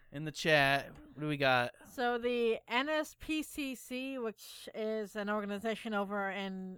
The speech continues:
Speaker 2: England and Scotland, has started urging parents to keep better watch over what their kids are doing on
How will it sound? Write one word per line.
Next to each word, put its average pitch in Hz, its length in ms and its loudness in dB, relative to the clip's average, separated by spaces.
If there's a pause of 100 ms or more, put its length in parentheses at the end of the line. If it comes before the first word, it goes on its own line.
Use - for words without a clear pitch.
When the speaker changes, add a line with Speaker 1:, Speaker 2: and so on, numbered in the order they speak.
Speaker 2:
England 202 320 -10
and 165 100 -16
Scotland, 208 600 -4 (420)
has 214 240 -2
started 226 340 2
urging 262 440 -4
parents 254 680 -4 (180)
to 214 640 -6 (460)
keep 240 280 -4
better 226 280 6
watch 214 380 2
over 214 200 0
what 202 180 -4
their 202 80 -4
kids 214 240 -6
are 196 60 -4
doing 196 280 -4
on 180 100 0